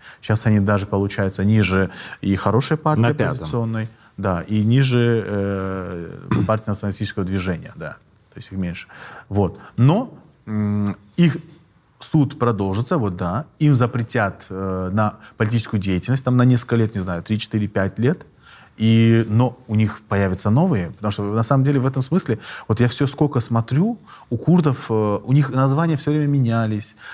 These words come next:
Speaker 1: политики сменялись, вот кажется тебе, блин, ну как, он же, если уйдёт, как без него? А тут появляется новый, и всё, и у них, к нему такая же лояльность.
Speaker 2: А если победит Кылы-, Кылычдароглу, посадят Эрдогана?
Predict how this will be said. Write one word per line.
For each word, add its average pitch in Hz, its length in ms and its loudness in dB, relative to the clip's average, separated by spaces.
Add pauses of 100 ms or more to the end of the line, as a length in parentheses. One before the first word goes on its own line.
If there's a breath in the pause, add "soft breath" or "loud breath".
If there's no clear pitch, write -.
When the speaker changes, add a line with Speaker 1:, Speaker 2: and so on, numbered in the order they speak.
(140 loud breath)
Speaker 1:
политики 147 480 -2
сменялись, 120 800 0
вот 113 140 -2
кажется 113 260 -2
тебе, 113 160 0
блин, 123 240 2
ну 113 80 2
как, 127 240 -2
он 104 80 0
же, 101 120 -2
если 107 280 -2
уйдёт, 113 240 -2
как 107 140 -2
без 107 160 -6
него? 160 260 0 (240 loud breath)
А - 60 -4
тут 160 100 2
появляется 151 460 0
новый, 151 480 -2 (120)
и 123 60 -6
всё, 143 300 -6
и 123 180 2
у 123 80 4
них, 131 220 2
к - 20 -20
нему 147 160 4
такая 143 300 0
же 123 80 -4
лояльность. 123 420 -4
Speaker 2:
А 139 80 4
если 180 300 0
победит 131 420 -4
Кылы-, 117 260 0
Кылычдароглу, 110 760 -2
посадят 160 500 -2
Эрдогана? 82 480 -2